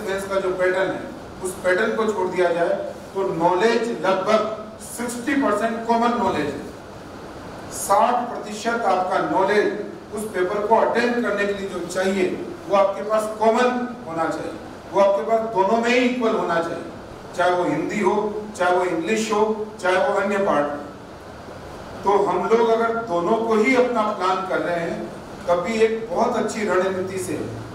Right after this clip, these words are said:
दोनों की तैयारी की जा सकती है। लेकिन अगर हम केवल मात्र आईएएस की तैयारी कर रहे हैं और केवल हम आरएस की तैयारी कर रहे हैं,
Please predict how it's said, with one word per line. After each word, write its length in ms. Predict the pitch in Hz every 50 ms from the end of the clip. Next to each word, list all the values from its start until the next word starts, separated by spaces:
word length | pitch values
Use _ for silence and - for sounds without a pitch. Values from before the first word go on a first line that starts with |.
| - -
दोनों 340 | 156 170 - 208 214 214 214
की 60 | 220
तैयारी 460 | 214 - 180 165 175 175 170 175 208
की 380 | - - - - 220 220 214 -
जा 280 | 190 185 180 180 180
सकती 300 | 180 180 - - - 170
है। 240 | 160 147 - 160 - 165 - - - - - - - - - - - - - - - - - - - 120 135
लेकिन 320 | 147 175 190 - 226 233 226
अगर 240 | 214 220 220 226
हम 220 | 214 220 214 - -
केवल 280 | - 208 220 220 240
मात्र 360 | 247 - 208 214 196 - - 214
आईएएस 380 | 185 - - - - 208 214
की 120 | 208 208 208
तैयारी 400 | - 190 180 180 185 180 185 185
कर 120 | 175 165 160
रहे 200 | 160 170 165 165
हैं 240 | - - - - - - - - - - - - - - - - - - - - -
और 100 | 165 175
केवल 480 | 180 175 170 175 185 196 214 247 247 220
हम 140 | 214 220
आरएस 420 | 220 202 196 196 202 208 208 - -
की 80 | 208
तैयारी 420 | 202 196 185 180 180 175 175 180 180
कर 120 | 180 156
रहे 200 | 151 151 147 143
हैं, 240 | 143 - - - -